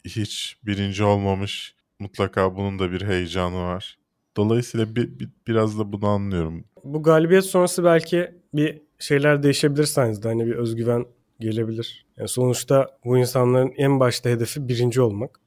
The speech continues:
Speaker 2: Yani bir
Speaker 1: Evet.
Speaker 2: zafer kazanabilmek. Ve bundan sonrasında mutlaka bu herkes, yani ben de yarışçı olsam bana da bir özgüven gelir yani. Hani tamam, bir kere yaptım. Hani yine yapabilirim. Le acaba yapabilecek miyim arasında çok büyük fark var yani.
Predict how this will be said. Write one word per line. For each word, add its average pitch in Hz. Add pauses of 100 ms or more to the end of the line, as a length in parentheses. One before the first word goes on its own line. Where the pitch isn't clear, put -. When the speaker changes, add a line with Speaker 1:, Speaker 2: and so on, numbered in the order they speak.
Speaker 2:
Yani 104
bir 117
Speaker 1:
Evet. 113
Speaker 2:
zafer 123
kazanabilmek. 113
Ve 123
bundan 147
sonrasında 143
mutlaka 139
bu 139 (120)
herkes, 143
yani 127
ben 143
de 147
yarışçı 123
olsam 127
bana 131
da 127
bir 135 (180)
özgüven 127
gelir 127
yani. 110
Hani 104 (100)
tamam, 110
bir 110
kere 120
yaptım. 117
Hani 113
yine 131
yapabilirim. 104 (460)
Le 147 (240)
acaba 151
yapabilecek 143
miyim 127
arasında 165
çok 170
büyük 120
fark 113
var 110
yani. 107